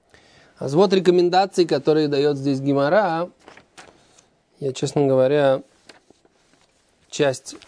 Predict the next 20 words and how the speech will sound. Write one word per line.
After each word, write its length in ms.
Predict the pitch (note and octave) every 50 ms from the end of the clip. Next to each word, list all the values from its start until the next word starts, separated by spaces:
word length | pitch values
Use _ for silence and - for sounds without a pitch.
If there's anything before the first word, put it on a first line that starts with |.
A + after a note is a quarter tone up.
| -
э, 220 | - C3 B2+ B2 A#2+
этих 180 | A2+ - C3 -
рекомендаций 540 | B2+ B2+ C3 B2+ C3 C3 C3 B2+ - - B2+
списал, 400 | - - - - F#3+ F#3+ G3 F#3+
пока 240 | - C3 - C#3+
у 40 | C#3
меня 220 | C#3 C3+ C3 C3 -
хватило 520 | - - - C3+ C3+ - - D#3 C#3+ B2+
терпения, 480 | - C#3+ C3+ - - D#3 D3 C#3 C3+ D3+
как 140 | D#3+ G#3+
бы, 200 | - - - - - - - B3+ C4 B3 - - - F#3 G#3 F4 E4+ - - - - - - - - - - - - - _ _ _ _
всё 140 | - - C#3
это 120 | C3 C#3
записывать. 640 | B2 C3+ C3+ - - C#3+ B2+ - B2 A#2 C3 - - - _ _ -
Так 140 | C#3 B2+
давайте 260 | C3 C#3 D3 D3+ - -
попробуем. 360 | D3 C#3+ C#3+ C3+ A#2+ A#2 A#2+
Значит, 220 | B2+ A#2+ - -
лейси 500 | E3+ D#3+ E3+ G#3 A#3+ C4 A#3+ - - A3+
шурбина, 840 | F3+ - - G3 F#3 E3+ E3 D3 D3+ F#3 G3+ G#3+ G#3 G3+ F#3+ F3+ F3+